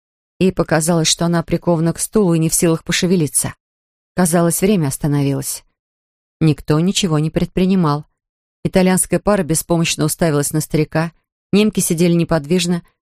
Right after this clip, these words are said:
официанты застыли, как статуи. Вокруг них с десяток гламурных людей замерли за столиками, разинув рот. Люся услышала, как американец рядом с ней сказал:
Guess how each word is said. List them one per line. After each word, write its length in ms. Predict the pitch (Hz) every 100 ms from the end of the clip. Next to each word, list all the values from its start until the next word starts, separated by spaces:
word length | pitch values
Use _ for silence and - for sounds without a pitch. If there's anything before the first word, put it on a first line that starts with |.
| _
официанты 560 | 165 190 180 160 143 147
застыли, 380 | 151 - 151
как 200 | 135 151
статуи. 500 | - - 147 147 143 - _ _ _ _ -
Вокруг 360 | 165 - 175 -
них 200 | 190 156
с 40 |
десяток 440 | 160 - 180 170
гламурных 540 | 147 165 170 165 156 160
людей 300 | 165 165 175
замерли 520 | 151 175 160 147 156
за 160 | 143 156
столиками, 540 | - 190 156 - 156
разинув 460 | 156 160 156 156 180
рот. 280 | 160 123 - _ _ _ _ _ _ _ -
Люся 240 | 202 202
услышала, 380 | 202 208 202 185
как 200 | 170 175
американец 560 | 175 185 185 208 185 -
рядом 240 | 180 165
с 80 | 165
ней 100 | 180
сказал: 480 | 170 175 156 160 143